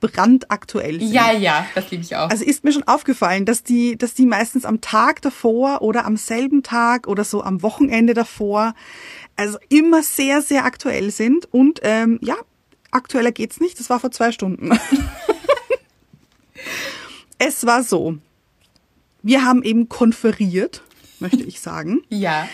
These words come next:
Speaker 1: Bezüglich eben der Folge heute. Also wir nehmen hier ja immer über Video auf, also wir sehen uns bei
Speaker 2: Mhm.
Speaker 1: unserer Aufnahme. Und als Kamera verwende ich eben mein Handy und das habe ich nochmal angesteckt, damit hier gute Akku lange hält. Und hab das so, ich habe hier leider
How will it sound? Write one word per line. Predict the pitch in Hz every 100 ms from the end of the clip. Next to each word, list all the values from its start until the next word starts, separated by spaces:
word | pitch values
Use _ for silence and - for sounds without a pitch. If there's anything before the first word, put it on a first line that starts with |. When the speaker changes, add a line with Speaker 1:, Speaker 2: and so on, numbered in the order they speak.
| -
Speaker 1:
Bezüglich | - 226 285 269 339 -
eben | 247 294 294
der | 294
Folge | 302 269 262 247 202
heute. | 165 - - 139 175 - - -
Also | 208 202
wir | 202
nehmen | 208 208 220
hier | 214 233
ja | 214 202
immer | 220 208 208
über | 185 180 165
Video | 226 269 277
auf, | - 294
also | 269 202
wir | 202
sehen | - 208 226 254
uns | 277 311 440 - - - _ _
bei | 226 208
Speaker 2:
Mhm. | 214
Speaker 1:
unserer | 208 220
Aufnahme. | 180 190 - 185 175 190 320 - - - -
Und | - 247
als | 240
Kamera | - 269 302 294
verwende | 269 226 220 240
ich | 254 -
eben | 233 226
mein | 190
Handy | 180 226 269 226 254
und | -
das | 196 -
habe | 185
ich | 196
nochmal | 165 185 -
angesteckt, | 269 302 - 262 -
damit | 214 202 196
hier | 185
gute | - 185 - -
Akku | 269 -
lange | 247 233 233
hält. | 208 202 254 - - - - - -
Und | - 214
hab | - -
das | 294 -
so, | - 220 247 349
ich | 240 -
habe | 220 -
hier |
leider | 214 190 196